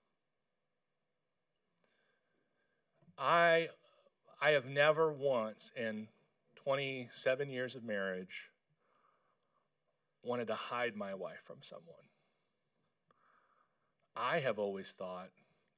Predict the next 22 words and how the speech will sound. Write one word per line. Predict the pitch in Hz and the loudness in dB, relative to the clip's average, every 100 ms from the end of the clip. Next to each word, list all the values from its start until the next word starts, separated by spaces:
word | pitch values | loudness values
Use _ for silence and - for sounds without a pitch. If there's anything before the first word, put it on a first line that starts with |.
| _ | _
"You | 127 135 | -16 -12
need | 165 120 | -10 -10
to | 113 | -8
meet | 151 185 - | -8 -10 -8
this | 107 - - _ - | -8 -8 -18 _ -20
crazy, | - 151 156 165 117 110 110 _ _ _ _ _ | -14 -8 -6 -6 -8 -10 -12 _ _ _ _ _
complicated, | - - 139 143 156 - 120 107 110 113 117 _ | -20 -4 -4 -2 -8 -6 -8 -6 -8 -10 -20 _
fun | - - 151 131 113 117 120 _ - _ _ _ _ _ _ _ _ | -6 0 4 2 0 -8 -14 _ -20 _ _ _ _ _ _ _ _
person." | - 175 185 - 104 104 _ _ _ _ _ _ _ _ _ _ _ _ _ - | -10 -6 -4 -4 -6 -12 _ _ _ _ _ _ _ _ _ _ _ _ _ -2
I | 135 | 0
push | 185 190 - | 2 0 0
her | 151 | -2
into | 139 175 208 | 0 -2 0
the | 156 | -4
crowd | - 135 135 | 0 2 2
and | 139 | 0
then | |
I | 127 170 | 0 -2
drive | 165 139 | 0 2
away. | 139 143 214 151 - - - | 4 2 2 -2 -10 -14 -12
No. | 98 - - 135 - - - 110 - - - - - - - - - - _ - _ _ _ _ _ _ _ _ _ - - - - - - - _ _ _ _ _ _ | -12 -14 -18 -18 -18 -20 -20 -20 -20 -20 -20 -20 -20 -20 -20 -20 -20 -20 _ -20 _ _ _ _ _ _ _ _ _ -20 -20 -20 -20 -20 -20 -20 _ _ _ _ _ _
I, | 165 | 2